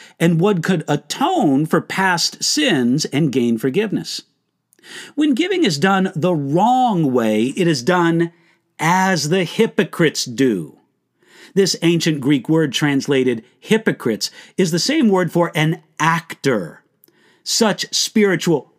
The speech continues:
performers are rightly called hypocrites because they are actors. They're acting the part of pious, holy people when they are not.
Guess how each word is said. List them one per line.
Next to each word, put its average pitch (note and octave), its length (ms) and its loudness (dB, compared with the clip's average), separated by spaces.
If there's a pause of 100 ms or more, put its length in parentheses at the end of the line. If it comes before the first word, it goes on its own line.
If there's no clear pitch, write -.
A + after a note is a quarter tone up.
performers E3 1080 2
are C#3+ 220 0
rightly D#3 440 0
called D#3 360 0 (120)
hypocrites F3 640 -2 (320)
because A3+ 240 0
they A#3 140 2
are D4+ 300 0
actors. - 600 -8 (240)
They're A3 180 0
acting A3+ 460 2
the F3 100 2
part B3 560 0
of F3 220 -2
pious, G#3 720 0
holy F#3 640 2
people D#3 580 0
when F#3 240 0
they F3+ 160 0
are D#3 220 0
not. B2 500 -2